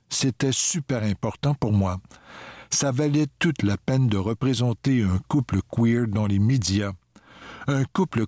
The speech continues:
queer différent aussi, parce qu'on ne se ressemble pas du tout.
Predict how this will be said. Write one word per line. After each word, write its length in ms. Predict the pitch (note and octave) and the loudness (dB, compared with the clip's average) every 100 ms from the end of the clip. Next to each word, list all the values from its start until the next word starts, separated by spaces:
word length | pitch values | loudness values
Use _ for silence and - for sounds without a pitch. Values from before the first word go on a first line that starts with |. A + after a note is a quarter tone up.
| - | 0
queer 360 | C#3 D3+ D3 | 2 2 2
différent 680 | G#2 A#2+ F3+ C#3 B2+ C3+ A2 | 0 -2 0 0 2 2 2
aussi, 500 | F2 - G#2 G2 F#2 - | 2 -2 0 0 -2 -4
parce 200 | B2+ - | -4 -2
qu'on 200 | - B2+ | 0 0
ne 100 | A#2 | 0
se 180 | - C3+ | -2 -2
ressemble 640 | A#2+ C#3 - E3 C3+ A2 | 0 0 0 0 2 0
pas 220 | - F3 | -2 -4
du 180 | A2 F#2+ | -2 -2
tout. 260 | - A#2 | 0 0